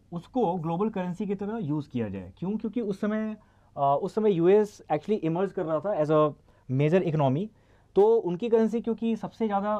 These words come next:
वैल्यूड थी, as in सबसे ज़्यादा सर्कुलेशन में या फिर यूज़ में थी बाकी कंट्रीज़ के, आ, द्वारा, तो यूएसडी को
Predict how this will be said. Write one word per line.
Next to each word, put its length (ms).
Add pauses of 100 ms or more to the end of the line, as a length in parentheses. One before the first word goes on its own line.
वैल्यूड 340
थी, 260 (100)
as 120
in 160
सबसे 240
ज़्यादा 220
सर्कुलेशन 460
में 120
या 80
फिर 260 (260)
यूज़ 240
में 120
थी 140
बाकी 260
कंट्रीज़ 380
के, 200 (460)
आ, 240 (160)
द्वारा, 300 (560)
तो 240
यूएसडी 460
को 220